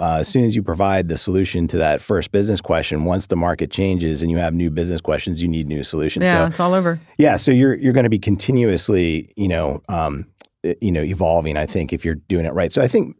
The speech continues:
Speaker 1: if anything, that's probably the, the answer is the, the companies or the people who are continuously learning and continuously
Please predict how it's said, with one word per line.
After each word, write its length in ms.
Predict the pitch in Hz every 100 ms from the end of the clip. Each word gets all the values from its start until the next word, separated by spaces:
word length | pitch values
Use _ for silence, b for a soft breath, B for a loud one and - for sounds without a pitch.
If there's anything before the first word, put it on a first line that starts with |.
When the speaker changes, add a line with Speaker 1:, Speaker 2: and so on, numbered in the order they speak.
| _
Speaker 1:
if 180 | 143 131
anything, 400 | 131 127 92 82
that's 240 | - 101
probably 480 | - - 107 95 87
the, 260 | 80 78 73
the 120 | 78
answer 280 | 87 85 87
is 220 | 80 76 - B B B B
the, 320 | 107 104 92 90
the 200 | 98 92
companies 640 | - 151 139 147 127 117
or 100 | 104
the 200 | 90 82 73
people 600 | - 127 123 113 104 90 b b _
who 80 | 107
are 80 |
continuously 800 | 90 110 92 123 127 127 - 120 98
learning 680 | 78 85 90 120 190 185 76
and 140 | 101
continuously 720 | 95 - - 120 120 - 104